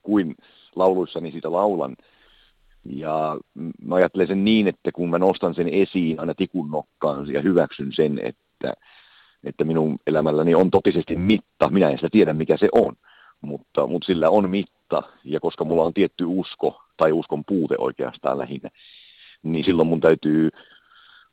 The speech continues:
muistuttaa itseäni siitä, että, että koska se väijyy jossain tuolla edessä, se tulee varmasti, ja sinä päivänä sitten kun se tulee, niin minulla ei ole enää mitään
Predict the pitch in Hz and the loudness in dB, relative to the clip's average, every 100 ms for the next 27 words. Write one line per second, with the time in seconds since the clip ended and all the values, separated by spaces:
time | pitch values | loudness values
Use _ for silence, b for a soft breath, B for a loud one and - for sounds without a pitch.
0 | _ _ 208 180 - - - 113 - 101 | _ _ 0 2 0 -4 -2 0 0 0
1 | 107 127 117 - 73 71 - _ - 85 | 0 0 0 0 -2 -4 -8 _ 2 4
2 | 80 80 - B B - - 107 - 78 | 4 2 -2 B B -4 2 2 2 2
3 | 87 117 139 110 104 98 98 104 - 95 | 4 4 4 2 2 2 2 -2 -4 -2
4 | 85 87 90 104 101 90 - 90 - 80 | 0 0 0 2 2 2 -2 -4 -2 -4
5 | 90 95 92 110 85 80 - 85 - - | 0 0 2 0 -2 -6 -8 -10 -10 -10
6 | 87 90 - - 76 76 78 82 - 80 | -4 -4 -4 -4 -2 -2 -6 -10 -8 -8
7 | 69 69 117 113 90 78 80 80 90 78 | -8 -6 0 4 6 6 2 0 2 2
8 | 71 87 - 85 82 95 76 69 71 | 4 2 2 0 0 0 -2 -4 -6